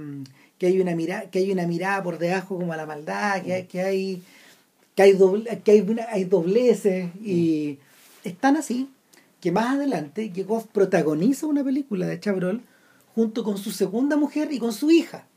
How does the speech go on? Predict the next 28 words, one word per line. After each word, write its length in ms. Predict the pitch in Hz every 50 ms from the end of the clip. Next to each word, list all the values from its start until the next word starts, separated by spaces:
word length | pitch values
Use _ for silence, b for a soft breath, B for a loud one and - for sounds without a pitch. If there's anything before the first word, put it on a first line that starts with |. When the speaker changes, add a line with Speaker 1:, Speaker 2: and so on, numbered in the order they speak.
| _
Speaker 2:
Ya. 320 | - 120 107 104 120 156 180 _ _ b b b b b b b b b _ _ _ -
Speaker 1:
Y 160 | 240 202 196
la 420 | 190 185 185 180 180 180 180 180 180
Speaker 2:
¿La 80 | 180 175
segunda 260 | 175 165 165 160 165
mujer 340 | 156 143 - - 185 180 -
es 100 | - 143
hija 200 | 160 - - 135
de 180 | 131 135 110 -
Chabrol 400 | _ - - 104 110 160 277 320 -
o 80 | - 165
de 80 | 156
Chekhov? 200 | 139 127 113 - -
Speaker 1:
No, 220 | - 220 247 214 170
de 100 | 170 175
Chekhov. 300 | 208 269 269 - - - - -
Toda 160 | _ - 339 370
Speaker 2:
Ya. 60 | 359
Speaker 1:
la, 160 | 349 320 302 294 277
es 60 | 269
la 80 | 277
familia 360 | 269 - 285 285 330 311 294 285
Speaker 2:
Toda 80 | 233 196
Speaker 1:
de 20 |
Speaker 2:
la 60 | 180
Speaker 1:
Chekhov. 120 | 175 214 208
Speaker 2:
familia 140 | 196 185
de 60 | 175